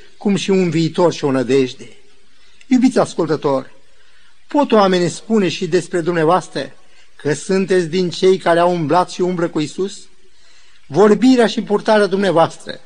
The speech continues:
dovedește oricui și oricând că sunteți ucenicii lui? E timpul să ne plecăm inimile înaintea lui Dumnezeu. Sfinte Tată, îți mulțumim că ai trimis pe Fiul Tău ca să ne arate calea mântuirii.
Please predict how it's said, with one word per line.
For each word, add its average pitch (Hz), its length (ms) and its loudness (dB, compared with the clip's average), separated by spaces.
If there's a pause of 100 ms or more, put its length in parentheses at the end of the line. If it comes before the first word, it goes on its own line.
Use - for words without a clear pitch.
(500)
dovedește 185 680 2
oricui 214 440 4
și 214 120 -4
oricând 202 580 2 (340)
că 170 140 0
sunteți 202 460 0
ucenicii 165 460 -4
lui? 190 400 -6 (1080)
E 208 140 4
timpul 165 360 -2
să 156 120 -6
ne 151 120 -2
plecăm 151 380 -2
inimile 151 420 0
înaintea 139 440 -2
lui 131 100 -2
Dumnezeu. 120 600 -6 (880)
Sfinte 220 400 0
Tată, 147 440 -4 (640)
îți 131 240 -8
mulțumim 214 500 2
că 220 100 0
ai 208 120 6
trimis 220 380 0
pe 202 120 0
Fiul 226 260 -2
Tău 214 400 0 (540)
ca 151 180 -2
să 180 120 -4
ne 175 100 0
arate 202 380 2
calea 202 400 2
mântuirii. 170 720 -4